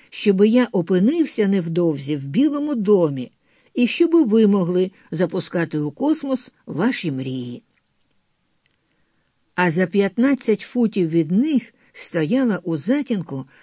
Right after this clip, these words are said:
заклякла Габріель Еш. З апартаментів почулося, як в унісон дзенькнули келихи, а в каміні потріскували дрова. Охоплений панікою,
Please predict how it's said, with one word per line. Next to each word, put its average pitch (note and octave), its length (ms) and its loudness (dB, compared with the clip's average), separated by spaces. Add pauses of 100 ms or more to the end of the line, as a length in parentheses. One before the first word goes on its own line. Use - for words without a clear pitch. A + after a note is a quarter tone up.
(120)
заклякла F3 760 -2
Габріель D#3+ 520 -2 (140)
Еш. D4 420 -8 (500)
З D#3 80 -6
апартаментів F3 800 -2
почулося, G#3 800 -2 (320)
як G3 280 2
в D3+ 80 -4
унісон A#3+ 640 -2 (260)
дзенькнули E3+ 760 0
келихи, A3+ 680 2 (340)
а E3 120 0
в C3+ 100 -8
каміні B3 720 0 (280)
потріскували E3 840 -2
дрова. C#3 600 -8 (1400)
Охоплений F#3+ 800 0
панікою, F3 880 -2